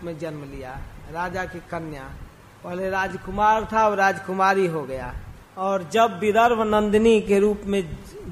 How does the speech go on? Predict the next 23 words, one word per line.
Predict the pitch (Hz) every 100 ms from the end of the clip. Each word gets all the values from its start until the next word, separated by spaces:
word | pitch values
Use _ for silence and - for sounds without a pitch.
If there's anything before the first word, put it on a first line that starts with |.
| 143
ज्योति | 180 190 214 254
हुआ | 190 160 151
सयाना, | 160 185 185 208 190 165 196 208 - - - - - -
तब | 196 190
महाराज | 190 196 214 202
मलय | 196 208 214
ध्वज | 208 190 196 190
के | 190
साथ | 196 185
उसका | 180 170 180
विवाह | 160 170 147 127
हुआ। | 131 123 110 - -
मलय | 175 202 220 220
ध्वज | 202 220 220
ने | 226 233
उससे | 226 226 - 202 226 226 196 190 233 - - -
सात | - - 208 233 - -
पुत्र | 226 220 233
प्राप्त | 226 226 220 -
किए | 240 240
और | 214 202
एक | 196 -
पुत्री। | 170 165 151 143